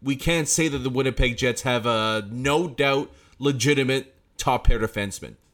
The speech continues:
They could by the end of the year, but right now they don't. And there's teams that have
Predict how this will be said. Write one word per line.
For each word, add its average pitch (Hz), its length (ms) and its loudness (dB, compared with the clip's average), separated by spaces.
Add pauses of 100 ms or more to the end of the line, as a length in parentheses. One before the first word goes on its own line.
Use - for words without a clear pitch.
(100)
They 127 200 2
could 180 520 0
by 156 120 2
the 151 160 0
end 185 100 0
of 202 80 -4
the 220 60 -4
year, 262 280 -4 (360)
but 139 120 2
right 180 220 4
now 190 160 2
they 190 120 4
don't. 214 440 0 (340)
And 135 340 0
there's 143 280 2
teams 175 340 -6
that 180 100 -2
have 143 580 0